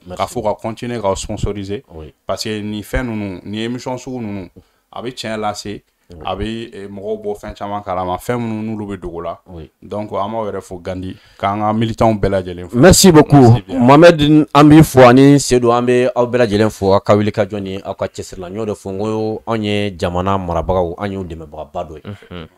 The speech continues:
Speaker 1: C'est-à-dire, ni fɛn fɔra jamana marali ko kan,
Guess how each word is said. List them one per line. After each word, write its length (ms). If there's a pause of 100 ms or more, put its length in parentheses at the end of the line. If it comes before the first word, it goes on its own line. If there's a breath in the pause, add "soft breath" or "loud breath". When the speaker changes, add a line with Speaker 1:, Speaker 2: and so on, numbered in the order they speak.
(180)
Speaker 1:
C'est-à-dire, 520
ni 340
fɛn 260
fɔra 420
jamana 300
marali 420 (140)
ko 160
kan, 220